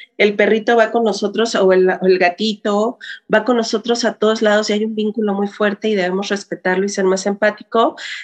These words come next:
Y es como dices, normalizar esta parte de respetar lo que sienten los demás. No creer que podemos juzgar el dolor ajeno, porque no sabemos lo que está sintiendo y el vínculo y la importancia que tenía la persona con lo perdido.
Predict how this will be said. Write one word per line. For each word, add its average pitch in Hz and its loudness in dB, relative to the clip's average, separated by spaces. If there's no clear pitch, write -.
Y 220 4
es 226 2
como 233 2
dices, 208 0
normalizar 214 2
esta 294 -2
parte 233 2
de 240 2
respetar 202 0
lo 196 -2
que 196 -2
sienten 208 -2
los 190 -2
demás. 160 -6
No 233 2
creer 240 0
que 240 -4
podemos 202 -2
juzgar 196 -2
el 214 4
dolor 226 4
ajeno, 262 0
porque 196 -2
no 214 0
sabemos 247 0
lo 220 0
que 190 0
está 185 -4
sintiendo 226 0
y 214 2
el 220 4
vínculo 254 2
y 233 4
la 196 2
importancia 202 0
que 202 -10
tenía 185 -2
la 190 -4
persona 190 0
con 185 4
lo 170 0
perdido. 175 0